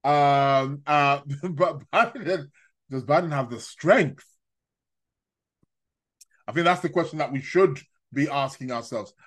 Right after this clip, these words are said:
Does Joe Biden have the strength? He looks extremely frail, bless him. Um, I, I mean, personally speaking, I do somewhat like him, but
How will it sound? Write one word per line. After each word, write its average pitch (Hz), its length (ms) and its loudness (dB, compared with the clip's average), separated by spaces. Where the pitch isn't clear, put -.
Does 151 240 -2
Joe 156 320 0
Biden 151 400 0
have 123 280 -6
the 123 80 -10
strength? 131 500 -6
He 147 120 -6
looks 151 280 -4
extremely 160 680 -6
frail, 117 600 -6
bless 123 240 -6
him. 123 280 -10
Um, 117 920 -6
I, 165 140 -6
I 185 80 -2
mean, 185 240 -4
personally 190 460 0
speaking, 151 320 -6
I 143 80 -2
do 165 180 -8
somewhat 147 420 -6
like 156 320 -2
him, 113 200 -6
but 117 220 -6